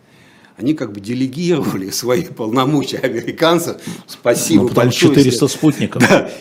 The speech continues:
Speaker 1: и они сидят, а помимо этого еще самолеты дальней радиолокационной разведки "АВАКС", который летает вдоль леса,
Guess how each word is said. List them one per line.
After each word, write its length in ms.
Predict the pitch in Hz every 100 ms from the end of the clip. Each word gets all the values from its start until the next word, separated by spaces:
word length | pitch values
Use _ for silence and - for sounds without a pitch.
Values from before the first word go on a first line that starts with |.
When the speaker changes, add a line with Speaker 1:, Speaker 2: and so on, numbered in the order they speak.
| -
Speaker 1:
и 140 | 123
они 280 | 123 123 127
сидят, 580 | 120 120 113 143 180 -
а 140 | - 120
помимо 460 | - 127 147 143
этого 340 | 147 143 113 117
еще 380 | 127 127 - 123
самолеты 500 | 120 123 135 123 113
дальней 440 | 101 123 127 120
радиолокационной 760 | 120 120 123 127 127 127 123 120
разведки 460 | 123 104 127 127
"АВАКС", 560 | 127 127 135 131 110 -
который 340 | 110 - 98
летает 340 | 95 92 98 85
вдоль 160 | 90
леса, 220 | 85 -